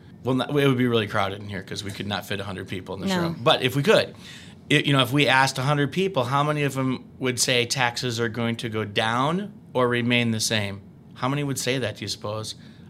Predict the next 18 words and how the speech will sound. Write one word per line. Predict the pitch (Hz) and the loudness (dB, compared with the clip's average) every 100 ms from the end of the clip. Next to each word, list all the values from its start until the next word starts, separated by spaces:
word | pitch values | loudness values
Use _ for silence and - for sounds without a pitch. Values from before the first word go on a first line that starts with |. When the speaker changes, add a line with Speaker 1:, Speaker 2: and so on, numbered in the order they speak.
| 160 | -6
Speaker 1:
I | |
think, | 180 - | -4 -4
like, | 131 - - | -6 -4 0
almost | 143 143 - | 0 0 -2
none. | 160 247 165 - - - | -4 -6 -6 -12 -18 -8
Speaker 2:
Yeah. | 180 165 160 - - - | -4 -4 -6 -10 -20 0
Speaker 1:
It | 143 | 2
certainly | - - 226 233 226 | 4 4 4 4 4
seems | 170 185 185 185 - | 4 4 2 2 0
to | - | -2
be | 143 139 139 | 2 2 4
a | 120 120 | 2 0
popular | - 123 123 139 139 120 | 2 0 0 -6 -4 -4
belief | 117 110 110 110 107 - 101 | -4 -2 0 -2 -4 -12 -6
that | 107 104 101 - - - | 0 2 0 -2 -10 -4
we | 120 | -4
can | - 147 | -2 -2
expect | 113 - - - 120 120 - | 0 2 2 4 2 2 -6